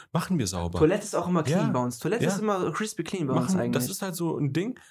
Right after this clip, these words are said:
Speaker 1: das,
Speaker 2: Ja, ja.
Speaker 1: das funktioniert, aber dein Zimmer
Speaker 2: Ich, ich hasse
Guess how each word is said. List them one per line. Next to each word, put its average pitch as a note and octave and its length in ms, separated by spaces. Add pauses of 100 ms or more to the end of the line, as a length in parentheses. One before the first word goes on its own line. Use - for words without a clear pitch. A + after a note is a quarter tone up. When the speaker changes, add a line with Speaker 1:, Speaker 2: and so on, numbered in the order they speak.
(120)
Speaker 1:
das, B2+ 200
Speaker 2:
Ja, B2 80
ja. B2 120
Speaker 1:
das F#3+ 180
funktioniert, F#3+ 440
aber B2 200
dein F#3+ 260
Zimmer G3+ 440 (180)
Speaker 2:
Ich, A2+ 260
ich C3+ 300
hasse D3+ 320